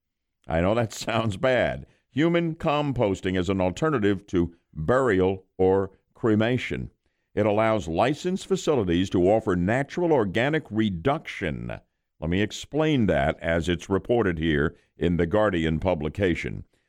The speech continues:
It turns a body mixed with substances like wood chips and straw into about two wheelbarrows full of soil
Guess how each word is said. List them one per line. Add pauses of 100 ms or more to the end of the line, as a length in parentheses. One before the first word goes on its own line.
(360)
It
turns
a
body (100)
mixed
with
substances
like
wood
chips
and
straw (300)
into
about
two
wheelbarrows
full
of
soil